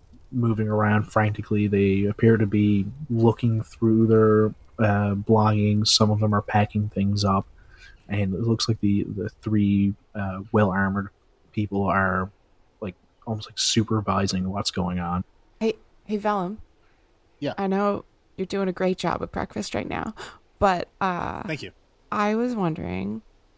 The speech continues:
Speaker 2: I didn't really make any friends last night. In fact, I would say that if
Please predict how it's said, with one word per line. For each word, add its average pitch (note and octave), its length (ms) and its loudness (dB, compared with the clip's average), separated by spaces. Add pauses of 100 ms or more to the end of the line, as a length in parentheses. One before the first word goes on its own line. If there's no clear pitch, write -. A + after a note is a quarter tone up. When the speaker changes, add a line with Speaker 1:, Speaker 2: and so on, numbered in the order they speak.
(680)
Speaker 2:
I F3+ 160 -2
didn't A3 460 -4 (340)
really E3+ 400 0
make F3+ 240 -2
any G3+ 160 -2
friends D#3 360 -2
last - 340 0
night. - 320 -2 (360)
In E3 100 -2
fact, E3 400 0
I D#3 200 2
would G3 160 -2
say D3+ 280 -4
that E3 120 -4
if E3+ 80 -14